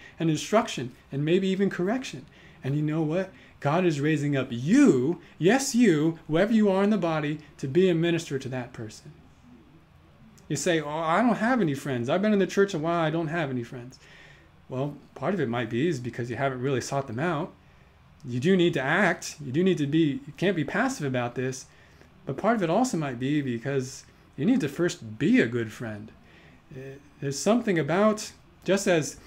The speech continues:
people are attracted to David because of his righteousness, we're often repulsed by people who are unrighteous. Uh, we see their selfishness, we see their impatience, we see how they, they boil over in anger, and it's just like, "Oh, I don't know if I really,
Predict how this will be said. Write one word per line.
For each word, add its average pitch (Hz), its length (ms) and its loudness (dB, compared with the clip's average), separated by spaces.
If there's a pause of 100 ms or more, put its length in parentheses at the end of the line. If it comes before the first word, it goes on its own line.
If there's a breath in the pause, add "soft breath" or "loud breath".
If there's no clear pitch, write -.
(120 loud breath)
people 208 200 2
are 156 80 6
attracted 196 500 2
to 165 60 -4
David 180 300 4
because 160 260 -2
of 156 60 -4
his 139 120 -2
righteousness, 165 580 -2 (240 loud breath)
we're 175 160 2
often 196 340 2
repulsed 247 540 0
by 139 160 2
people 143 340 -2
who 135 180 0
are 131 220 0 (340)
unrighteous. 135 760 -4 (340 loud breath)
Uh, 131 220 -14
we 120 80 -6
see 190 160 0
their 156 140 4
selfishness, 160 600 2
we 135 60 -8
see 170 140 0
their 156 160 0
impatience, 156 500 0
we 139 80 -10
see 180 160 -2
how 156 140 -2
they, 131 180 -2 (220 loud breath)
they 123 100 -2
boil 190 380 6
over 185 240 4
in 170 40 0
anger, 170 280 2
and 113 80 -2
it's 117 80 -10
just 143 160 -6
like, 117 120 -4
"Oh, 151 180 -6
I 123 100 -2
don't 139 120 -4
know 147 100 -4
if 143 80 -8
I 135 40 -4
really, 135 320 -2